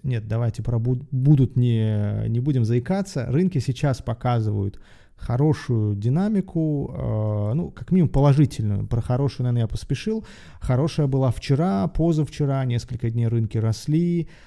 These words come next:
а, и это подтверждение того, что рынкам всё-таки Байден нравится. А, но больше скажу, рынкам нравится определённость.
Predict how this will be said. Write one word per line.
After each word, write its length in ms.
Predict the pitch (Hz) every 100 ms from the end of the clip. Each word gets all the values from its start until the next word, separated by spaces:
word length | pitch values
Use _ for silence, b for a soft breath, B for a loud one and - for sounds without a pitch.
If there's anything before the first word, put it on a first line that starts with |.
| b b 135
а, 320 | 131 120 120
и 600 | 139 127 120 117 120 117
это 340 | 131 135 117
подтверждение 680 | 117 117 117 110 127 127 117
того, 360 | 104 113 123 139
что 220 | - 120
рынкам 400 | 123 127 - 110
всё-таки 380 | - 117 - 113
Байден 460 | 107 117 110 104
нравится. 580 | 107 117 107 95 - - - _ b b b b -
А, 560 | 120 113 110 107 110
но 160 | 135 175
больше 400 | 170 214 - 143
скажу, 280 | - 131 123
рынкам 300 | 180 190 139
нравится 460 | 135 147 123 -
определённость. 1000 | - 131 123 123 120 107 95 92 -